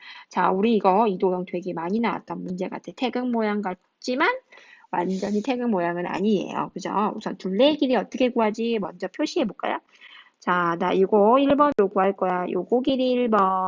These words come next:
그 다음에 요 길이 이 번. 이 번. 그 다음에 요 길이 삼 번. 이렇게 삼 번을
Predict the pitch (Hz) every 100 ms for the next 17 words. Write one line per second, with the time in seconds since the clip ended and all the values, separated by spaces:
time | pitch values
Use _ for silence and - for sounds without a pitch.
0 | 185 180 175 170 175 196 196 _ _ -
1 | - - _ - 185 175 226 494 539 _
2 | - _ _ 190 185 226 247 277 190 190
3 | 202 202 196 190 185 185 - 180 165 165
4 | 160 170 180 175 175 _ _ _ _ _
5 | _ 240 220 220 185 190 254 494 - _
6 | 202 175 202 480 494 - - _ - 196
7 | 196 202 480 480 494 480 381 - - -
8 | 196 196 240 302 285 247 254 302 -